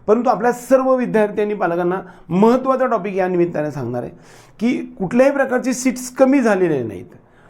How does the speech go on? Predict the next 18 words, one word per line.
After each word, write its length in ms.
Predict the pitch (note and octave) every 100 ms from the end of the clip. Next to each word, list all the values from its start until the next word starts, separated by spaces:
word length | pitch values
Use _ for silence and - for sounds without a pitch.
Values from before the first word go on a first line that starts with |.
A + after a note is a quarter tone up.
| - -
उलट 260 | G#3 B3+ C4+
यावर्षी 760 | G#3 A3 A#3 A3+ E3+ A3+ C4+
एक, 280 | A3 F#3+ F#3+
अ, 120 | F3+ F#3 F3 - - -
अहिल्यानगर 680 | E3 G#3+ A#3+ A#3+ A3 A3+ A3
किंवा 240 | G#3+ A3+
अहमदनगर 680 | G3+ F3 G3+ A3 G#3+ E3+ E3+
या 160 | F3+ E3+
ठिकाणी 300 | F3+ F3+ G3+
गव्हर्नमेंट 600 | D#3 D#3+ F#3 G#3+ A3+ A3+
एमबीबीएस 420 | F#3+ F3 F3 F3
कॉलेज 340 | E3+ C#3+ A#2 - - - - -
आपल्याला 280 | D#3 G3 G#3+
शंभर 460 | - A#3 A3+ A3 B3
सीटसाठी 460 | G#3+ G#3 - F#3
उपलब्ध 440 | F3+ - D3 B2 A#2+
होणार 280 | A2+ G2+
आहे. 100 | -